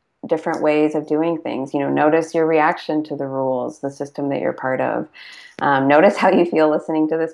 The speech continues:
podcast episode. Like, does the thought of self-managing your career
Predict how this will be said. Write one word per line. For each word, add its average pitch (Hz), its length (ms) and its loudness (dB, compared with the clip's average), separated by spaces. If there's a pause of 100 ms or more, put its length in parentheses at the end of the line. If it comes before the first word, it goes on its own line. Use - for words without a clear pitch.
podcast 208 480 -2
episode. 135 520 -2
Like, 139 140 -2
does 143 160 -6
the 143 120 -4
thought 147 260 2
of 151 100 2
self-managing 156 760 0
your 147 160 -4
career 156 680 2